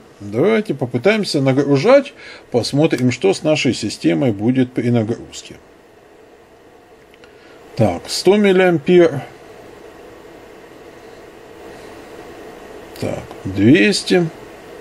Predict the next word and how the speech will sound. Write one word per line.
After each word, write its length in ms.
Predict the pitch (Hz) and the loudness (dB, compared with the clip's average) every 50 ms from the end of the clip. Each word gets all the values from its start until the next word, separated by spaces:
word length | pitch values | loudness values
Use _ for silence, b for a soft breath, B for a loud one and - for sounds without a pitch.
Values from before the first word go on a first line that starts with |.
| - - - - - - - - - - - - - - - - - - - - - - - - - - - - - - - - - - - - - - - - - - - - - - - - - - - - - - - - - - - - - - - - - - - - - - - - - | -20 -20 -20 -20 -20 -20 -20 -20 -20 -20 -20 -20 -20 -20 -20 -20 -20 -20 -20 -20 -20 -20 -20 -20 -20 -20 -20 -20 -20 -20 -20 -20 -20 -20 -20 -20 -20 -20 -20 -20 -20 -20 -20 -20 -20 -20 -20 -20 -20 -20 -20 -20 -20 -20 -20 -20 -20 -20 -20 -20 -20 -20 -20 -18 -18 -18 -18 -18 -18 -18 -18 -14 -6
Триста. 720 | - - - - 143 180 208 208 175 - - - 170 165 | -4 -2 2 4 4 4 4 4 2 2 2 2 2 2